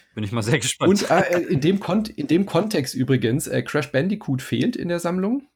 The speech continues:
Speaker 2: Äh, das ist ja schon mal skandalös genug, aber der hat ja neulich seine Retro-Sammlung erst bekommen, hatten wir ja auch drüber gesprochen. Aber Micha, auf der Vi-, äh, auf der Game Awards, äh, Sendung wurde tatsächlich erstes Material gezeigt von Crash Kart Racing. Da kommt
Speaker 1: Ja!
Speaker 2: ein, äh, Remake und es sieht, es sieht so geil
Speaker 1: Geil.
Speaker 2: aus.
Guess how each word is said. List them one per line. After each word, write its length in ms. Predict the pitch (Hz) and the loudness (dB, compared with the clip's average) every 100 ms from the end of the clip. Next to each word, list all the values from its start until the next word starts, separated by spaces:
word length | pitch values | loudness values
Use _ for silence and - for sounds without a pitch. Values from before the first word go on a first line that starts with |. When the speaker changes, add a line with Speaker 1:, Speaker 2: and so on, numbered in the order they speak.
| - | -8
Speaker 2:
Äh, 200 | 135 127 | -2 0
das 140 | 127 | 0
ist 20 | 139 | -2
ja 80 | 131 | -2
schon 120 | 131 | 0
mal 120 | 123 | 0
skandalös 920 | - 117 107 110 120 117 120 143 - | 0 0 2 2 4 4 4 2 0
genug, 500 | 139 120 139 240 - | 2 2 4 2 0
aber 140 | - 117 | -2 -2
der 100 | 113 | -2
hat 120 | 127 | -2
ja 80 | 117 | -2
neulich 280 | 110 131 | 0 -2
seine 240 | 131 117 113 | -2 -4 -4
Retro-Sammlung 600 | 117 - 117 110 113 120 | -4 -4 -4 -2 -4 -6
erst 220 | 110 - | -8 -10
bekommen, 320 | 123 - 175 | -8 -4 -4
hatten 200 | 139 - | -4 -6
wir 60 | 120 | -6
ja 100 | 117 | -6
auch 120 | - | -8
drüber 220 | - 127 117 | -8 -8 -8
gesprochen. 400 | - 127 151 151 - - - | -8 -8 -8 -10 -14 -16 -2
Aber 260 | 127 156 127 | 2 4 4
Micha, 320 | 117 143 139 | 4 2 0
auf 180 | 127 - | -2 -2
der 200 | 113 117 | -2 0
Vi-, 140 | 131 - | -4 -6
äh, 120 | 127 | -8
auf 140 | 117 - | -6 -2
der 140 | 110 | 0
Game 220 | 117 156 | 2 2
Awards, 600 | - 107 104 104 - - | 0 0 0 0 -6 -6
äh, 140 | 110 101 | -2 0
Sendung 380 | 104 123 120 | 2 2 2
wurde 240 | 110 120 113 | 2 2 0
tatsächlich 580 | 113 - 120 - 123 - | -2 -2 -4 -2 -6 -4
erstes 360 | 117 123 127 | -6 -4 -4
Material 440 | 120 - 107 104 120 | -4 -4 -4 -2 0
gezeigt 460 | 120 - 107 113 | -2 0 -2 -2
von 180 | - 104 | -6 -8
Crash 280 | - 123 - | 0 0 0
Kart 280 | - 110 107 | -2 -2 -2
Racing. 460 | 101 98 107 95 - - - _ | -4 -4 -4 -6 -10 -20 -20 _
Da 60 | - | 2
kommt 120 | 311 | 4
Speaker 1:
Ja! 380 | 339 349 349 320 | 6 6 6 4
Speaker 2:
ein, 80 | - | 0
äh, 40 | |
Remake 560 | 101 117 117 98 110 - | -4 0 0 0 -2 -4
und 180 | 110 101 | -12 -12
es 140 | - | -4
sieht, 260 | 127 120 - | 0 0 -2
es 220 | - 127 | -6 0
sieht 180 | 135 131 | 0 2
so 200 | 131 - | 0 2
geil 280 | 104 110 - | 0 0 0
Speaker 1:
Geil. 160 | 104 98 | 0 -2
Speaker 2:
aus. 160 | 95 | -4